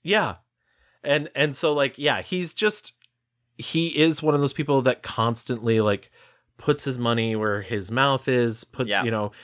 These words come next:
Speaker 1: and I think that ties back to what I was saying about, you know, his acting choices. And once again, I don't think he's, like, scouring every script for the most, most righteous character, but I do think he is, like, consciously thinking about, like, what's the,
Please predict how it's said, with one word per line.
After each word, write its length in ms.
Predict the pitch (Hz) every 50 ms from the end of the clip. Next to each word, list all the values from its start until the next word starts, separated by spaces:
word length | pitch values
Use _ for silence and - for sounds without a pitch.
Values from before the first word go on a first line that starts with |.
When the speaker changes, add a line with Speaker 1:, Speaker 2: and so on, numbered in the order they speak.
| - - - - -
Speaker 1:
and 160 | 139 143 160
I 160 | 170 156 165 175
think 300 | 175 - 180 180 - -
that 200 | 175 170 170 -
ties 280 | - 175 175 180 170
back 240 | - 180 175 175 -
to 80 | - 175
what 120 | 170 170
I 40 | 175
was 120 | 170 165
saying 300 | - - 170 170 170 170
about, 360 | 165 151 165 160 160 160 156 -
you 120 | 139 139
know, 140 | 143 143 143
his 180 | 139 160 151 -
acting 360 | 156 156 170 - - 117 113
choices. 400 | - - 113 101 - - 98 95
And 120 | 110 117
once 160 | 135 151 151
again, 220 | 165 147 165 156 147
I 60 | 135
don't 180 | 131 139 143 - _ _ _ -
think 180 | - 143 135
he's, 200 | - 143 127 -
like, 260 | 131 120 113 - - -
scouring 800 | - - - - - - 101 117 127 135 131 120 120 120 123 123
every 260 | 120 113 123 120 120
script 420 | 113 - - - - 123 120 -
for 140 | - - 139
the 140 | 131 127 123
most, 480 | 123 117 113 113 110 - - - - - - - - - -
most 320 | - 139 147 147 147 - 123
righteous 640 | 107 101 120 131 139 139 - - 156 135 - -
character, 720 | - - - 139 143 165 165 143 - - 139 123 123 135 135 - - - - - _
but 100 | - 143
I 80 | 151
do 220 | 147 127 143 170 175
think 220 | - 180 175 151
he 180 | - 185 165 156
is, 220 | 156 151 139 -
like, 300 | 147 143 135 135 120 - - _ _ _ _ _ _ _ _ _ _ _ _
consciously 680 | - - - 135 143 147 139 - 151 - - - 143 127
thinking 400 | 117 - 139 135 - 143 131 135
about, 320 | 127 110 120 113 117 -
like, 180 | 113 113 113 113
what's 540 | - 120 110 110 110 110 123 117 - - -
the, 520 | - 120 123 123 120 120 110 101 - 127